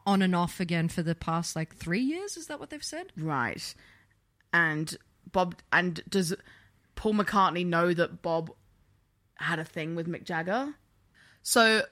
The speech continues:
Speaker 2: Paul McCartney does not know that Bob Dylan and Mick Jagger dated. We have, we've asked our producer, Jess, hey Jess,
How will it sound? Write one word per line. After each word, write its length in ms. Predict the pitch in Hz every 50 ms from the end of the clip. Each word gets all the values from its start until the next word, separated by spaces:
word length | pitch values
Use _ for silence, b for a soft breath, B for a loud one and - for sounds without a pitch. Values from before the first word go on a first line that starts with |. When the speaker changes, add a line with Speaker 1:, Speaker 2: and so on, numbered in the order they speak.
| _ -
Speaker 2:
Paul 180 | - - 277 269
McCartney 560 | 285 277 - 254 214 190 160 190 185 165 160
does 240 | - 190 190 196 180
not 180 | 185 180 - 170
know 240 | 170 165 160 156
that 260 | 151 151 175 160 - -
Bob 180 | 170 165 160
Dylan 280 | - 175 160 156 151 147 -
and 180 | 151 156 156 151
Mick 120 | 147 -
Jagger 260 | - 160 151 143 143 143
dated. 340 | 143 131 113 90 - - _ _ _ _ -
We 120 | 160 170
have, 340 | 180 180 160 156 151 151 - - _ _ _ _ -
we've 140 | - 202 196
asked 240 | 196 208 220 - -
our 100 | 214 190
producer, 520 | - 190 175 185 180 - - 175 202 - - -
Jess, 360 | 160 - 160 147 175 - - - _ _ -
hey 80 | 440
Jess, 320 | 415 - 392 392 392 -